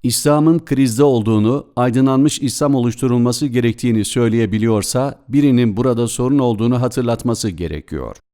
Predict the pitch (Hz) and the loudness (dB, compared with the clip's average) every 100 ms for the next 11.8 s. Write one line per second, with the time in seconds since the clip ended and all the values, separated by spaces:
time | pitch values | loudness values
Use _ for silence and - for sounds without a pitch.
0 | _ 131 143 143 117 123 113 110 107 107 | _ -6 -4 -4 -2 0 0 2 0 0
1 | 107 147 98 131 123 120 131 131 - 139 | 0 -2 0 0 0 -2 -4 -2 -2 -2
2 | 135 123 113 123 113 104 107 113 - 113 | -2 -2 -2 -2 -2 0 -2 -2 -2 -2
3 | 117 117 - 135 117 120 - 113 104 147 | 0 0 -2 -4 -2 -4 -2 -4 -2 -2
4 | 120 117 131 - 104 87 - 76 64 - | -4 -4 -4 -4 -4 -6 -8 -10 -10 -14
5 | - _ _ 107 113 110 110 - - 110 | -16 _ _ -2 0 0 -2 -4 -4 -2
6 | 143 127 123 123 - 117 120 143 127 120 | -2 -2 0 0 0 0 2 2 2 0
7 | 113 123 110 117 113 101 110 151 135 117 | -2 -4 -2 0 0 0 0 0 2 -2
8 | - 123 113 95 117 131 113 - 110 104 | -2 -2 -2 0 0 2 0 -2 -2 -2
9 | 107 98 101 95 90 135 147 156 _ _ | -4 -2 -2 -2 -4 -2 -4 -6 _ _
10 | 127 147 120 131 117 123 - 120 120 87 | 0 0 2 0 0 -2 0 0 2 0
11 | 82 78 90 78 - - 53 | -4 -6 -6 -8 -8 -12 -14